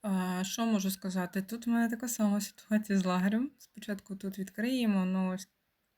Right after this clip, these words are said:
шістнадцять. В цьому в мене шістнадцять більшенько. А потім вже підемо на призиви. М-м, м-м, нема п'ятірки.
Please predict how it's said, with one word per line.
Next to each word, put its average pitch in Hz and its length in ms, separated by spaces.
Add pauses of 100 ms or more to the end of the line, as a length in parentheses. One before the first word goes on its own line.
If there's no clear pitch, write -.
(260)
шістнадцять. 208 880
В - 120
цьому 196 240
в 185 60
мене 170 240
шістнадцять - 540
більшенько. - 640 (1600)
А 190 120
потім 214 300
вже 165 140
підемо 160 300
на 156 100
призиви. 156 680 (3000)
М-м, 160 1160 (180)
м-м, 160 540 (160)
нема 170 600
п'ятірки. 214 580